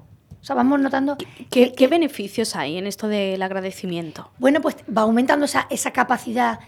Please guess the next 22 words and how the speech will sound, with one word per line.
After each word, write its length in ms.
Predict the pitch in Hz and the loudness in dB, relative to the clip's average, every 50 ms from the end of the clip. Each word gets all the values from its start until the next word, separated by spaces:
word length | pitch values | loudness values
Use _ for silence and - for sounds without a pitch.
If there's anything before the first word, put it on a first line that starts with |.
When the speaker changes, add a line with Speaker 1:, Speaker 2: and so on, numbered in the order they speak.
| - - _ _ - | -20 -20 _ _ -14
Speaker 1:
esa 200 | 285 - - 339 | -12 -6 -6 -6
conciencia 840 | - 262 247 240 226 220 - - 269 254 247 247 240 226 - 240 226 | -2 0 0 0 0 -2 -4 -4 -2 0 0 0 0 -2 -2 -2 0
a 40 | 214 | 2
la 60 | 214 | 2
hora 140 | 214 233 220 | 2 2 2
de 100 | 220 214 | 2 4
ver 140 | 233 240 220 | 2 2 2
esas 200 | 196 - 185 - | 0 -6 -10 -14
cosas. 500 | - - 277 - 240 208 - - - _ _ _ _ _ _ _ _ _ _ - - - - _ - | -14 -14 -14 -14 -14 -16 -18 -18 -20 _ _ _ _ _ _ _ _ _ _ -20 -20 -20 -20 _ -8
Porque 220 | - 220 - 226 | -6 -6 -4 -4
si 140 | - 233 214 | -4 -2 0
yo 100 | 226 254 | 0 2
no 80 | 262 269 | 2 2
lo 180 | 277 277 262 277 | 2 2 2 2
hago, 420 | 311 311 254 226 247 269 339 - - _ _ - | 0 -2 -4 -4 -6 -6 -6 -8 -14 _ _ -8
inconscientemente, 880 | - 247 226 233 208 202 - 240 233 233 262 254 269 262 240 233 - - - | -6 -4 -2 -2 -4 -4 -2 -4 -4 -2 -2 -2 -2 -2 -4 -6 -8 -8 -8
es 140 | - 214 202 | -10 -8 -4
verdad 280 | 220 233 226 247 262 - | -4 -4 -2 -2 -2 -2
que 80 | 247 | -2
la, 100 | 220 214 | -6 -6
la 200 | 220 247 214 196 | -6 -8 -8 -6
mente 360 | 202 226 233 233 240 233 226 | -4 -4 -4 -4 -4 -6 -8